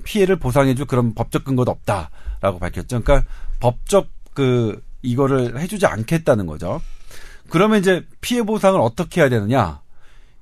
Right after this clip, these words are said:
그, 그 감염에 걸린 사람들이 해당 의원에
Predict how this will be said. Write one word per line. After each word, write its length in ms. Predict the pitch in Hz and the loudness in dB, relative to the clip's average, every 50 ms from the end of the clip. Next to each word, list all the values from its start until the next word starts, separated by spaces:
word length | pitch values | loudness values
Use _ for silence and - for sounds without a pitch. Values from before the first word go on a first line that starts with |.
| - - | -10 0
그, 340 | - 170 175 170 156 131 123 | 4 4 6 6 4 2 2
그 300 | - 175 175 170 170 165 | 2 4 4 4 4 0
감염에 420 | - 127 131 147 160 165 170 165 | 0 0 2 4 4 4 2 2
걸린 300 | - - 117 123 135 135 | 2 0 0 2 2 0
사람들이 680 | 127 135 131 131 127 117 113 117 143 185 208 220 208 - - _ _ - - - - - - - - - | 0 0 0 0 0 0 0 0 0 -2 -2 -4 -6 -10 -20 _ _ -20 -20 -20 -20 -20 -20 -16 -6 0
해당 300 | 190 208 185 220 208 175 | 0 2 4 4 4 4
의원에 640 | 127 123 127 131 131 123 123 135 180 208 226 214 | 4 4 6 6 6 6 6 6 4 4 2 0